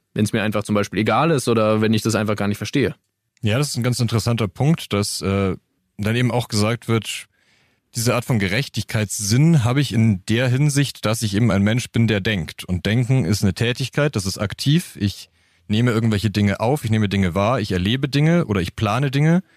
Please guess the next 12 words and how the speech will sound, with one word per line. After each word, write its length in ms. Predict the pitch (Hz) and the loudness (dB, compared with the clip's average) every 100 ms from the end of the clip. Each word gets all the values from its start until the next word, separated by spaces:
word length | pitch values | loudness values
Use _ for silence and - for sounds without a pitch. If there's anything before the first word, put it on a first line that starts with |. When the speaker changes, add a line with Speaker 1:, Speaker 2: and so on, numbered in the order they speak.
| _ _ | _ _
Speaker 2:
und 160 | - 101 | -4 -2
führe 300 | - 139 147 | 0 0 2
dann 160 | 120 123 | 0 0
diesen 220 | 117 117 | 0 2
inneren 320 | 101 110 98 | 2 2 2
Dialog. 720 | 92 90 90 120 170 - - - | 2 0 2 0 0 -6 -18 -8
Ich 300 | 104 - - | -6 -6 -6
denke 520 | 98 123 123 156 143 | -2 -2 0 0 0
aktiv 640 | 101 - - 135 170 - - _ _ _ - | -4 -6 -4 0 0 -2 -18 _ _ _ -4
und 180 | 101 92 | -2 0
das 180 | 127 | 0
würde 380 | 139 127 123 117 | 0 2 2 0